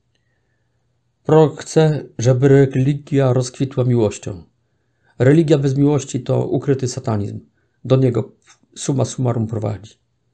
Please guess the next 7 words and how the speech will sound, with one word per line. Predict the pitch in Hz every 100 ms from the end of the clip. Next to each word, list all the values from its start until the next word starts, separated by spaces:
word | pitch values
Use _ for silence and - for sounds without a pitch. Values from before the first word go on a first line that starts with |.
| _ _ _ _ -
Tylko | 160 147 147
miłość | 175 165 113 -
jest | 117 -
prawdziwym | 123 107 117 117
kultem. | 110 113 107 - 95 _ _ _ _ _
Tylko | - 127 123
miłość | 147 165 120 110 -